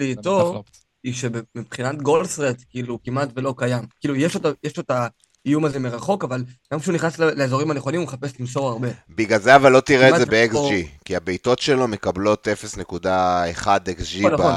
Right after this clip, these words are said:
Speaker 3: במקסימום, אבל הוא כן יכול להכניס אותם, כאילו.
Speaker 2: מבחינת רגע כדורגל, הוא,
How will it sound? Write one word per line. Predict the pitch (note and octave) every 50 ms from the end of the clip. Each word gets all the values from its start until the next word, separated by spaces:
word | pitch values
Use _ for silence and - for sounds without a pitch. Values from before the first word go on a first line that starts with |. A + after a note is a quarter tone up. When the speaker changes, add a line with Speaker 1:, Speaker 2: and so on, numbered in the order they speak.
| E2+ E2
Speaker 3:
במקסימום, | E2 F#2 G#2+ A2 - - - C#3+ D3 E3 F#3 G3+ G#3 F3+
אבל | B2 G2+ G#2 G2+
הוא | G2+ G2
כן | - B2+ B2 B2
יכול | A#2 A#2 A#2+ G#2
להכניס | G2+ F#2+ F2+ F2+ E2+ - -
אותם, | D#2+ - D2+ D2 D2 -
כאילו. | - D#2 D2 D2 D2 C#2+ C#2 _ _ _ _ _ _ _ _ _ _ _ _ _ -
Speaker 2:
מבחינת | D3+ C3 - - C#3+ D3+ F3+ F3+ F3+
רגע | F#3 F#3 F3+
כדורגל, | - C3+ B2 A2 A2+ C#3 D#3+ E3+ F#3 F#3 F3 D#3+ - _
הוא, | - C3 A#2+ A#2 A2+ A2+ A2+ A2+ -